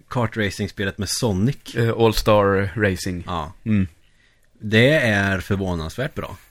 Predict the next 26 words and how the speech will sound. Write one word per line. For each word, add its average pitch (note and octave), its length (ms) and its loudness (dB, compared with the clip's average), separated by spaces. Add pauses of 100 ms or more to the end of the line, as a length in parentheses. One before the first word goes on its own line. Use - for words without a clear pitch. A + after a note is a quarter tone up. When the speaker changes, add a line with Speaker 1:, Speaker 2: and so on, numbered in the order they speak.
(200)
Speaker 2:
Ja, C3 280 4
jag B2 100 4
vet. A2+ 200 4
Jag G#2+ 320 6
har G#2 200 2
tittat - 440 2
på C#3+ 80 6
en D#3 80 6
hel A#2+ 240 6
del G#2 180 6
lite G2+ 220 -6
sådär, G2+ 280 4
eh, F#2+ 160 2 (640)
bland A2 260 -2
annat F#2+ 200 -2
den G2+ 120 -2
här F#2+ 80 2
YouTube-kanalen G2+ 720 2
Gamesack. G2+ 800 6 (1000)
Där A2+ 380 4
Nintendo-snubben B2+ 1000 6
av C#3+ 80 10
dem, G2 140 8
är G#2+ 60 8
det A#2+ 80 6
Dave? A2+ 520 8